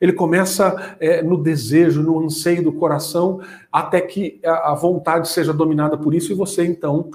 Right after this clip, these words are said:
é, vá, a, cometer esse pecado. É, então,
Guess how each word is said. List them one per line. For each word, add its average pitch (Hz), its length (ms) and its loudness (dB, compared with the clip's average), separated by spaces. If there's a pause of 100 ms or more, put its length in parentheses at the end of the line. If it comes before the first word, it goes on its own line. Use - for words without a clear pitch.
(320)
é, 147 380 -2
vá, 143 800 -2 (120)
a, 143 220 -6
cometer 170 640 4
esse - 260 0
pecado. 113 500 -4 (280)
É, 139 280 2
então, 156 600 2